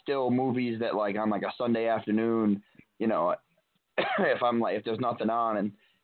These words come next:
you know, and it comes on the T V, I'll, you know, I'll crack a beer and watch one and, you know, stuff like that. But I'm not, I'm not watching, you know, Happy Gilmore and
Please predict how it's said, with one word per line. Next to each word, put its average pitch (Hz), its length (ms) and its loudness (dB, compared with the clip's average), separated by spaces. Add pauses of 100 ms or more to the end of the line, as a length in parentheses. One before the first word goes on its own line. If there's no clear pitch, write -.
you 113 100 0
know, 107 180 2
and 101 260 0
it - 100 -4
comes 110 220 0
on 107 160 0
the 101 60 2
T 113 220 0
V, 110 260 2
I'll, 104 180 2
you 117 120 2
know, 101 160 2
I'll 110 100 0
crack 107 240 -2
a 110 60 0
beer 104 240 2
and 98 100 2
watch 101 300 0
one 98 260 0
and, 95 140 -6 (340)
you 123 80 2
know, 113 200 4
stuff - 240 -2
like 98 180 2
that. 120 260 2
But 110 140 -2
I'm 120 120 0
not, 151 320 -2 (680)
I'm 139 100 0
not 156 160 2
watching, 131 380 2
you 123 80 0
know, 101 100 0
Happy 120 320 0
Gilmore 113 760 0
and 98 300 0